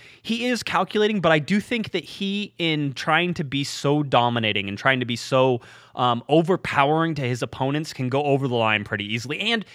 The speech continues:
he's such a large figure in every way, in his personality, in his height, in his, in his demeanor. Everything about him is l-, larger than life, that everything he does seems like it's magnified a hundred times as well. So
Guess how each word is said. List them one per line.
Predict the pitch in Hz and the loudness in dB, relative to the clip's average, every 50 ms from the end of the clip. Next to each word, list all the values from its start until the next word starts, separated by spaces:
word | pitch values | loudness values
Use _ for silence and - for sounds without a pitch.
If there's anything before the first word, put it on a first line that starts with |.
| - - - _ | -20 -20 -18 _
he's | - 240 208 - | -2 -2 0 0
such | - - 214 190 - - - | -2 -2 -2 -4 -2 0 -2
a | 302 | -2
large | 226 156 143 147 135 147 147 151 160 160 151 139 - - - - | -2 -2 -2 0 4 4 6 6 6 4 2 -2 -6 -8 -10 -14
figure | _ - - 160 156 139 120 113 107 95 95 | _ -10 -2 -2 -2 -2 0 -2 -2 -2 0
in | - 156 170 175 - - | 4 4 4 4 4 0
every | 208 226 226 240 262 240 | 0 0 0 2 0 0
way, | 208 160 143 135 120 98 82 87 - | 2 2 4 4 4 4 2 -4 -2
in | - 151 151 143 139 | -2 0 0 0 -2
his | 127 165 156 143 135 127 117 - - - - - - - | -2 -2 -2 -2 -2 -4 -6 -8 -12 -18 -20 -20 -10 -4
personality, | - 220 - - 175 156 156 165 190 202 196 185 190 190 185 165 | -4 -4 -2 -2 -2 0 2 2 4 2 2 2 0 -2 -2 -2
in | 156 147 | 0 0
his | 135 120 - | 0 0 0
height, | - - - 196 196 143 - _ - - | -6 -2 0 0 0 0 -4 _ -12 -8
in | 135 139 143 | -4 -2 -2
his, | 143 135 131 123 135 - | -2 -4 -4 -8 -12 -10
in | 180 170 156 156 156 | -6 -2 -2 0 0
his | 151 123 123 | -2 -2 -2
demeanor. | 170 151 165 214 247 208 - - | -2 0 2 2 0 0 0 0
Everything | 180 214 311 311 302 - 320 269 | 0 2 2 0 -2 -2 -2 -2
about | 220 185 190 208 196 175 | 2 4 4 4 4 2
him | 185 170 | 0 0
is | 151 120 | 0 -2
l-, | 135 143 147 147 123 - | -4 -8 -10 -12 -14 -6
larger | 151 147 165 196 226 170 160 147 135 | 2 4 6 6 6 4 2 -2 -2
than | 135 131 143 | -2 0 2
life, | 196 233 190 135 - - - - - - - | 2 2 2 0 -4 -10 -20 -20 -16 -4 -2
that | 175 - - | -2 2 2
everything | 220 226 294 269 - 285 233 | 2 2 2 0 0 0 0
he | 208 208 | 0 -2
does | 165 165 180 196 180 - | 0 2 2 2 2 0
seems | - - 170 160 131 - | -2 -2 0 0 2 2
like | 156 139 | 0 0
it's | 143 127 - | 0 -2 -4
magnified | 127 120 117 117 127 131 135 127 117 - 117 107 110 104 | -4 0 4 4 4 4 2 -4 -2 0 0 0 0 0
a | 95 | -2
hundred | 104 120 107 104 98 - | -4 -4 -6 -6 -8 -4
times | 110 104 101 95 101 | -4 -4 -4 -4 -8
as | 101 - - | -12 -8 0
well. | 127 127 107 92 | 0 2 2 0
So | - - 185 151 | 0 0 0 0